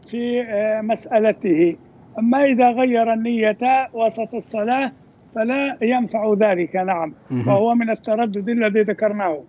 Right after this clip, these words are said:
Speaker 2: نعم. آه، أحد الإخوة على الفيسبوك أيضًا يقول: "إذا نصب الابن واحتال لأخذ مال أبيه وأعمامه وأقاربه وبعض أقاربه وأصحابه بحجة التجارة، وهو لم يتاجر بهذه الأموال بل خسر جميعها،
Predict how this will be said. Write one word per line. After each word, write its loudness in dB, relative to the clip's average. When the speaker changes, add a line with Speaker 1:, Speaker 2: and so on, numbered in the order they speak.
Speaker 2:
نعم. -2
آه، 6
أحد 0
الإخوة 2
على 2
الفيسبوك -4
أيضًا 2
يقول: 0
"إذا -2
نصب -2
الابن -4
واحتال 0
لأخذ -4
مال 0
أبيه -4
وأعمامه -2
وأقاربه -2
وبعض -2
أقاربه -2
وأصحابه -2
بحجة -4
التجارة، 0
وهو 2
لم -2
يتاجر 0
بهذه -2
الأموال 0
بل -2
خسر -2
جميعها، -2